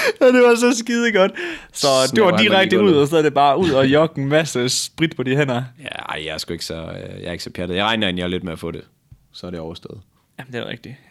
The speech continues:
Speaker 1: Men der er alligevel, øh, hundrede og halvtreds smittede i Danmark.
Speaker 2: Ja, jeg var faktisk lige inde, øh, og kigge på det. Jeg tænkte, vi lige kunne løbe det igennem. Jeg har lige
Speaker 1: Mhm.
Speaker 2: fundet, øh, mens vi sidder og snakker her, jeg har lige fundet det frem.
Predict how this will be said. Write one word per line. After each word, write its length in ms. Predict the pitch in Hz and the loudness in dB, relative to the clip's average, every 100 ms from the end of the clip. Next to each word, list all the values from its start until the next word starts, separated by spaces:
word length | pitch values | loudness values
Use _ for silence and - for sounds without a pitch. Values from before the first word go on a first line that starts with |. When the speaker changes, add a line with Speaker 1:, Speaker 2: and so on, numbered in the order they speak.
| - | -14
Speaker 1:
Men 100 | 123 | -6
der 60 | |
er 40 | 135 | -2
alligevel, 380 | 220 269 233 | 2 4 4
øh, 160 | 175 160 | 4 4
hundrede 180 | 190 285 | 4 4
og 40 | |
halvtreds 360 | 220 190 - 247 | 2 0 -4 -4
smittede 380 | - 233 269 196 | -4 -4 -2 0
i 20 | |
Danmark. 460 | 185 247 180 - - _ _ - | 0 -2 -4 -6 -16 _ _ -4
Speaker 2:
Ja, 200 | 160 196 220 - | -2 -2 -6 -2
jeg 100 | 139 | 0
var 60 | |
faktisk 220 | 156 165 | 2 0
lige 80 | 160 | 0
inde, 160 | 160 160 | 0 2
øh, 300 | 127 110 98 | 2 2 0
og 80 | 92 | -4
kigge 160 | 170 | -6
på 60 | - | -2
det. 60 | 107 | -2
Jeg 80 | 104 | -2
tænkte, 140 | 170 | -4
vi 60 | 151 | -2
lige 100 | 160 | -2
kunne 80 | |
løbe 140 | 131 - | -2 -2
det 60 | |
igennem. 240 | 110 147 127 | -2 -2 -2
Jeg 80 | 113 | 0
har 80 | |
lige 120 | 123 175 | 2 2
Speaker 1:
Mhm. 60 | 226 | 2
Speaker 2:
fundet, 680 | 117 107 104 95 87 85 85 | 0 2 2 2 0 -2 -6
øh, 80 | 113 | -6
mens 180 | 120 | -6
vi 40 | - | -4
sidder 140 | 110 | -4
og 20 | - | -4
snakker 220 | 117 113 | -4 -4
her, 60 | |
jeg 80 | 95 | -2
har 40 | 110 | 0
lige 120 | 139 | 0
fundet 240 | 113 104 | -2 -4
det 80 | 90 | -4
frem. 200 | 123 123 | -4 -6